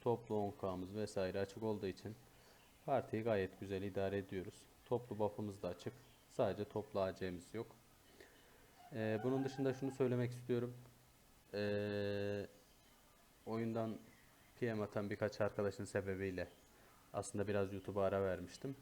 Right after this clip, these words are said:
Tekrar YouTube'a dönmeye karar verdim. Ara vermemin sebebi, e, int B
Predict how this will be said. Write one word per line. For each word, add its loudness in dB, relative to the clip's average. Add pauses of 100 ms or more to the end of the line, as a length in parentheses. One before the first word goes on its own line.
(160)
Tekrar 0
YouTube'a -4
dönmeye -4
karar 2
verdim. -2 (760)
Ara 6
vermemin 4
sebebi, 0 (280)
e, 0
int -4
B 4